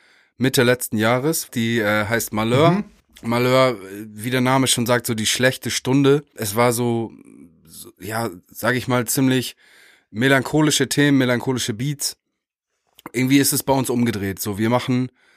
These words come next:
Speaker 1: im Sommer traurige Mucke, sag ich
Speaker 2: Ja.
Speaker 1: mal so, und im Winter machen wir Sommerhits, so gefühlt.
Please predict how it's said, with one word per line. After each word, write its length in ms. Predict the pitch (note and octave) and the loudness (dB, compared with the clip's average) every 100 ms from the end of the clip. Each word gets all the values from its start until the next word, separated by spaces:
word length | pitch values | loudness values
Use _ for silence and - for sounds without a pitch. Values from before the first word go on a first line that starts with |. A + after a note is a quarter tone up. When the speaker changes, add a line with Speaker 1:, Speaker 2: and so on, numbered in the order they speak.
| _ _ - | _ _ -6
Speaker 1:
im 220 | A#2+ A2 | -2 0
Sommer 520 | A2+ B2+ C3+ C3+ - _ _ | 2 4 4 2 -2 _ _
traurige 520 | - A2+ C3+ D3 C3+ C3+ | -12 0 2 2 2 2
Mucke, 360 | C#3+ - D3 | 2 2 2
sag 220 | C3 C3 | 2 0
ich 80 | C3+ | 2
Speaker 2:
Ja. 140 | C3 B2+ | 2 2
Speaker 1:
mal 60 | |
so, 200 | B2 C3+ | 0 -2
und 180 | A#2 G#2 | -4 -6
im 160 | G#2+ A#2+ | -4 -2
Winter 240 | C#3 C#3 | 0 2
machen 300 | B2+ B2 B2 | 4 2 0
wir 260 | A#2+ A#2 G#2+ _ - - _ _ - | 0 0 -4 _ -20 -20 _ _ -12
Sommerhits, 720 | G2 C3 D#3 C3+ C#3+ - - | 0 4 4 4 0 -2 -2
so 200 | C#3+ C#3 | -2 -4
gefühlt. 500 | - D3 D3+ D#3 | -4 -2 -2 -2